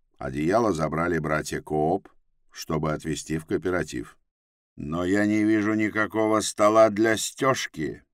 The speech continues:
никаких обрезков ткани", ровным голосом сказал Клаас.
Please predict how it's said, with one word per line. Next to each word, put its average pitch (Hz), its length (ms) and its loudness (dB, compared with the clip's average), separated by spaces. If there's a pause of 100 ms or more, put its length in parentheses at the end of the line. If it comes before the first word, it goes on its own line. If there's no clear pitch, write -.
никаких 101 840 -2
обрезков 104 1040 0
ткани", 120 720 0 (440)
ровным 73 640 -6
голосом 104 600 -2
сказал 73 600 -6
Клаас. 85 720 2